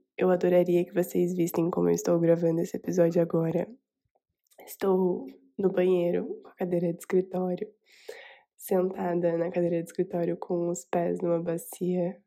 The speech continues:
fazendo escaldapés, tomando um chá. <laughs> Agora, meia-noite e dezenove, quase meia-noite e vinte da segunda-feira, dia vinte e sete, porque eu estou amando gravar episódios na madrugada,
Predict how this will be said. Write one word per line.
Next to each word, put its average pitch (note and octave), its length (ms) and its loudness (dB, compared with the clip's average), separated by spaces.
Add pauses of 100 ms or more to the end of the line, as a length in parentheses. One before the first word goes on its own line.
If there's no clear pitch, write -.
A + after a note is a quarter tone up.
(240)
fazendo F3+ 280 2
escaldapés, F3+ 1120 -6 (460)
tomando F3 320 2
um G#3 120 4
chá. G3 500 0
<laughs> - 1900 -2
Agora, F3+ 480 2
meia-noite A#3+ 680 2
e - 20 2
dezenove, G3 1000 0
quase G3 260 0
meia-noite G3+ 540 0
e - 20 -2
vinte F#3 360 4
da G#3+ 100 2
segunda-feira, F3 640 0
dia E3 140 -2
vinte E3+ 240 -6
e - 40 -14
sete, D#3 480 -4
porque - 340 -6
eu D#3+ 40 -4
estou E3 200 -8
amando E3 800 -2
gravar - 320 0
episódios - 380 -2
na A3 100 0
madrugada, G#3+ 800 0